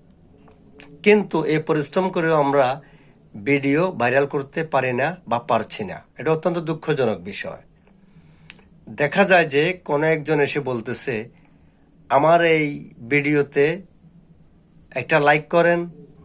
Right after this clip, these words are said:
একটা কমেন্ট করেন, পাঁচজনকে কমেন্টে রিপ্লাই দেন, দুজনকে রাব রিয়েক্ট দেন।" তারা এই কথাগুলো বললে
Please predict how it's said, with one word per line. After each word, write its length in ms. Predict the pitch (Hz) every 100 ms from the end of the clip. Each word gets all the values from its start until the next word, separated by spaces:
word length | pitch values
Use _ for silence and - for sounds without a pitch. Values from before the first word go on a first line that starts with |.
| - - - - _ - - - _
একটা 200 | - -
কমেন্ট 440 | 160 165 156 170 175
করেন, 440 | - 170 175 170 175 _ _ _ _ -
পাঁচজনকে 540 | 147 131 151 139 160
কমেন্টে 360 | 160 151 151 156
রিপ্লাই 400 | 147 135 147 156
দেন, 300 | 160 170 175 - _ _ _ _ _ _ _ -
দুজনকে 440 | 120 139 147 143 165
রাব 320 | 147 147 151
রিয়েক্ট 360 | 151 160 156
দেন।" 380 | 139 147 160 185 - - - _ - -
তারা 200 | 156 185
এই 180 | 190 180
কথাগুলো 460 | 175 - 180 185 180
বললে 520 | 156 143 131 156 196